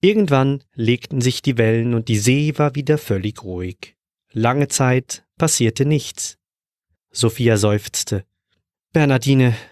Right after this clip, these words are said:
lass uns wieder ans Land rudern. Man hat uns wohl vergessen." Doch noch bevor die Zofe die Ruder wieder in die Hände nehmen konnte, begann die See plötzlich Wellen zu schlagen. Immer wilder wurden sie,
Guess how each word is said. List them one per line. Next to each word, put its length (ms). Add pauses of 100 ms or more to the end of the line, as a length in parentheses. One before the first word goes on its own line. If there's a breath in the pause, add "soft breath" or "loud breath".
(140 loud breath)
lass 280
uns 220
wieder 220
ans 240
Land 340
rudern. 460 (220)
Man 200
hat 120
uns 220
wohl 160
vergessen." 560 (680)
Doch 140
noch 180
bevor 440
die 120
Zofe 400
die 120
Ruder 480
wieder 240
in 80
die 120
Hände 360
nehmen 320
konnte, 440 (300 loud breath)
begann 340
die 120
See 280
plötzlich 580
Wellen 280
zu 160
schlagen. 520 (540)
Immer 460
wilder 420
wurden 260
sie, 280